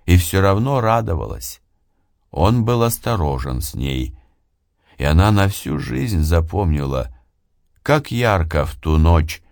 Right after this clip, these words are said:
горели звёзды, а в воздухе пахло полевыми цветами. Она любила его настолько сильно,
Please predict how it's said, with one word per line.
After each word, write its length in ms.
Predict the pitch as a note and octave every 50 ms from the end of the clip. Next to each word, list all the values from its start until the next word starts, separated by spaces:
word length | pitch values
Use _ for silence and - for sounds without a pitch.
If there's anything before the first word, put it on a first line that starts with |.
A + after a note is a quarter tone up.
| _ _ -
горели 460 | - D#2 D#2 D2+ D#2 D#2+ D2+ D2+ C#2+
звёзды, 720 | C#2 C2 C2+ C#2+ G#2 A#2 G#2+ E2 D#2+ - - - - - - _ _ _ _ _ _ _ - -
а 140 | - D2 D2+
в 60 | C#2+
воздухе 540 | C#2 E2+ A2+ - - - - G2 E2+ E2 E2
пахло 640 | D#2 - C#2 C#2 D2+ - - D2+ C#2 C2+ - - - - _ _ _ _ _ _ _ _
полевыми 540 | - E2+ E2 D#2+ D2+ C#2+ C#2+ D#2 D2+ D2+ D2+
цветами. 800 | C#2+ - - D#2 C2+ C2+ A#1+ - G#1+ G1+ A#1 A#1 G#1+ E2 D#2+ - _ _ _ _ _ _ _ _ _ _ _ _ _ _ _ _ _ _ _
Она 260 | - D#2+ E2 E2+ E2
любила 500 | E2 D#2+ D#2+ D#2 D2+ D2 - E2+ D#2+ D#2
его 300 | D2+ D2+ D2 D2 D2 D2
настолько 600 | D2 C#2 C2+ - - - D2 D#2+ F2 F2 - F#2
сильно, 540 | F2 - - G2 G2 F#2 G2+ G2 F#2+ F2+